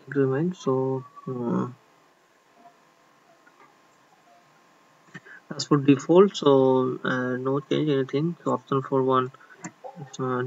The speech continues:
default. Uh, specific port, uh, enter your port. No, as well I have no change for web and wins for ni-, as for default port nine four, uh, nine four three, and T C P port also V P N daemons, uh, four four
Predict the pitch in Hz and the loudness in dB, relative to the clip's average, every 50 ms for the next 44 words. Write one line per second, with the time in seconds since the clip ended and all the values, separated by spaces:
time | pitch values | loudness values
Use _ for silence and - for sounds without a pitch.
0 | 127 123 127 127 123 - - 123 120 113 - - 131 131 131 131 131 135 139 - | -2 -2 -2 -2 -2 -2 -4 -4 -4 -4 -6 -6 -4 -4 -4 -4 -4 -6 -8 -6
1 | - - 147 147 147 160 160 156 - - - - - - _ _ _ - 143 139 | -4 -2 -2 0 2 2 0 0 -2 0 2 2 2 2 _ _ _ -8 -4 0
2 | 135 135 131 131 131 131 131 131 135 135 135 - 135 135 139 135 131 - - 135 | 2 2 4 4 4 4 2 2 0 -2 -2 0 2 4 4 4 4 2 0 -2
3 | 127 - _ - 143 139 127 127 135 135 - 143 139 131 127 127 127 127 123 127 | -2 -2 _ -2 0 0 2 2 0 0 2 2 2 4 4 4 2 2 0 -4
4 | 135 135 139 139 135 - - 135 131 131 127 - - 135 127 123 123 131 135 131 | -4 -2 -2 -2 0 0 0 0 0 0 -4 -6 -4 -4 -4 -2 -2 -2 -2 -2
5 | 131 127 127 127 127 127 139 147 147 - - 139 135 131 131 127 123 127 127 127 | 0 -2 -2 -2 0 0 0 0 -2 -4 -10 -12 -6 -2 -2 -2 -2 -2 -4 -4
6 | 127 127 - - - - - - - - - _ _ _ - 131 - - 135 127 | -4 -4 -6 -10 -16 -18 -12 -10 -8 -8 -8 _ _ _ -14 -8 -2 0 2 4
7 | 127 127 - 135 131 127 - 135 123 - _ - 123 120 123 127 - - 131 127 | 4 2 2 2 -2 0 -2 -4 -6 -4 _ -4 -4 -2 -4 -4 -6 -6 -4 -4
8 | 123 135 131 131 131 127 123 123 123 123 120 123 127 127 127 131 - - 135 135 | -4 -4 -6 -8 -10 -10 -10 -10 -10 -10 -10 -10 -10 -10 -10 -10 -6 -6 -6 -6
9 | - - 143 147 147 139 131 127 123 123 _ - - - - - - _ _ _ | -4 0 0 2 2 2 0 -4 -6 -10 _ -20 -20 -20 -20 -20 -20 _ _ _
10 | - 131 - 143 135 139 135 135 - 135 139 131 127 123 - 135 131 127 135 139 | -10 -4 -2 0 2 2 0 0 0 2 2 2 2 0 -2 -4 -4 -4 -4 -6
11 | 143 135 135 131 127 - 135 127 127 123 123 127 123 127 123 123 123 127 - - | -8 -6 -6 -4 -2 -2 -2 -2 -2 -2 -2 0 0 0 -2 -4 -6 -6 -8 -8
12 | - - 131 131 123 120 123 - 135 127 - 135 | -8 -8 -10 -10 -10 -10 -8 -6 -6 -4 -4 -4